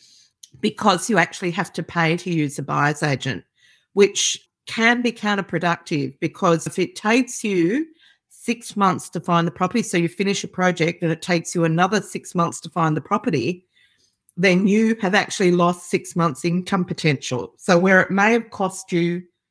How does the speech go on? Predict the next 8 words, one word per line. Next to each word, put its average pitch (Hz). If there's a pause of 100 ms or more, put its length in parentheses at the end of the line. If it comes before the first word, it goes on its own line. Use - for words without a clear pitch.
(160)
say, 160 (300)
fifteen 185
thousand 175
to 185
use 156
a 160
buyer's 156
agent, 147